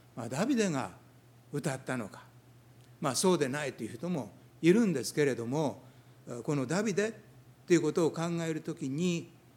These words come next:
えー、まあ、彼は、まあ、イスラエルの王であった。で、彼はもともとは羊飼いであったわけです。エッサイっていう人のですね、末息子。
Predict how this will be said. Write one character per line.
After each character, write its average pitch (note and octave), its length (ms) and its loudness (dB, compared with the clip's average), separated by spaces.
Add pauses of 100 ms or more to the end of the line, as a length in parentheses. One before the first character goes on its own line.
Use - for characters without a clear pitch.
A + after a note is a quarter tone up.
(160)
え B2 320 -6
ー、 - 20 -6
ま C3+ 100 0
あ、 - 40 -4
彼 F3 260 2
は、 B2+ 340 0 (280)
ま A2 80 -12
あ、 A2 40 -10
イ C3 80 -4
ス G3 200 2
ラ A3+ 120 4
エ G3+ 80 4
ル D3 60 -2
の B2 180 -2
王 D4+ 140 0
で C#3+ 140 -2
あ G#2 80 -8
っ G#2 140 -14
た。 - 100 -18 (1400)
で、 E3 140 4
彼 G#3 240 4
は C#3+ 340 2 (480)
も F3+ 140 2
と G#3+ 100 0
も G3+ 120 2
と G#3 100 0
は D#3 80 0
羊 A3 460 -2
飼 E3 160 0
い B2 60 0
で A#2+ 100 -2
あ B2 60 0
っ - 40 -4
た - 140 -10
わ G2+ 100 -6
け G2+ 80 -12
で - 140 -16
す。 - 180 -14 (880)
エ G3+ 80 6
ッ A#3 60 8
サ D3+ 260 0
イ A2 60 -6
っ - 20 -10
て - 220 -6
い C#3+ 80 0
う - 20 -6
人 D#3 200 -2
の A#2 140 -4
で G2 100 -16
す - 80 -10
ね、 G#3 140 -2
末 G3+ 260 4
息 F#3+ 300 2
子。 - 180 -10